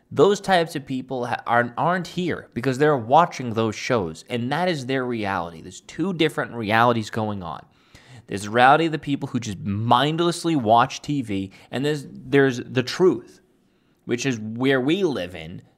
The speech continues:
and we're taking what we see, what they're saying, and breaking it down. So there are people out there, but that's the thing is, you need to be a truth seeker in order to get the truth nowadays.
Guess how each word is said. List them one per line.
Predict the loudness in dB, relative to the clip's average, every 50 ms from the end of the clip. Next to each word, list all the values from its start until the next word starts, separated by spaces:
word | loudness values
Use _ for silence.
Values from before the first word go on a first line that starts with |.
| _ -12
and | -10 -6 -2
we're | -2 -2 -2
taking | 0 2 0 2 2 0 -4 -4
what | -4 -4 -4 -4 -4
we | -6 -6
see, | -6 -6 -6 -4 -4 -4
what | -2 -2 -4 -2 0
they're | 0 0 0 0
saying, | -2 -2 -2 -2 -2 -4 -4 -8 -10 -12 -14 _ _ _ _ _ _
and | -4 -2 -2 -2 0
breaking | 0 0 0 -2 -4 -6 -8 -10
it | -4 -2
down. | 0 0 0 -2 -4 -8 -14 _ _ _ _ _ _ _ _ _ _ _ _ _ _ _ _ _ _ _ _ _ -14 -8
So | -4 -4
there | -4 -2
are | 0
people | 0 0 0 2 4 4
out | 4 4 4 2
there, | 2 2 2
but | -2 -4 -6 -4 -2 0
that's | 0 -2 -2
the | -4
thing | -4 -4 -4 -4
is, | -6 -8 -12 -18 -20 -20 -18 _ -4
you | -2 0
need | 0 0 -2
to | -2
be | -2 -2
a | -2
truth | -2 -4 -4 -4 -2 -2 -4 -8 -14 _
seeker | -16 -14 -10 -8 -8 -4 0 0 0 0 0 -4 _ _ _ _
in | -2 0 4
order | 4 4 2 2
to | 0 -2 -2
get | -2 -2
the | -2 -4
truth | -6 -2 0 0 0 0 -4 -8 -8
nowadays. | -4 -2 0 0 0 -2 -4 -10 -16 -20 -20 -20 -20 -20